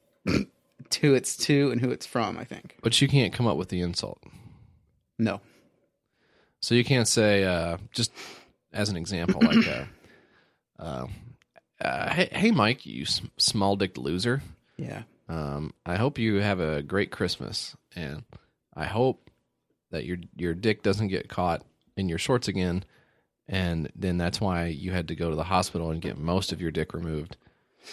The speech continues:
Speaker 2: And they said it's <clears throat> still gonna work the same, but we both know it doesn't.
Speaker 1: Yeah.
Speaker 2: Um, and it's a big disappointment for everyone involved.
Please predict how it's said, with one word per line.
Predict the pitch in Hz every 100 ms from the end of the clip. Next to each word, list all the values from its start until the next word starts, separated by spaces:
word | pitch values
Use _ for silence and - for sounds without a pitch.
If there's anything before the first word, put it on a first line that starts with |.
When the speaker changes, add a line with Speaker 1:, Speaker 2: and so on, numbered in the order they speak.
| -
Speaker 2:
And | 95
they | 90
said | 90 147 139
it's | 120 110 113
<clears throat> | -
still | - 110
gonna | 98 90
work | 87 92 -
the | 87
same, | - 85 80
but | 80 76 - -
we | 92
both | 92 98 95
know | 90
it | 76
doesn't. | 69 69 73 - _ _ _ - -
Speaker 1:
Yeah. | - - _ _
Speaker 2:
Um, | - 60 65 67
and | - 80
it's | -
a |
big | 78 85
disappointment | 85 87 76 85 55 67
for | - 69
everyone | 82 80 76
involved. | 69 67 65 62 -